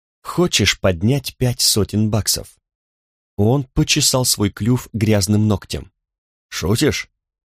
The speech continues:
«Не до шуток. Если готов принести пользу, тебя ждут пятьсот зеленых».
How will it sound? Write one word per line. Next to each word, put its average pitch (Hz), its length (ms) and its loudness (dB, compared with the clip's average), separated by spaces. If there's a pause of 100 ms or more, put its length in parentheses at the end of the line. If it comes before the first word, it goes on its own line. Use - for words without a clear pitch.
(180)
«Не 87 220 -2
до 98 120 0
шуток. - 560 -4 (540)
Если 107 380 2
готов 110 340 0
принести 101 440 0
пользу, 110 500 -2 (400)
тебя 92 380 0
ждут 113 360 -2
пятьсот 101 480 0
зеленых». 104 580 0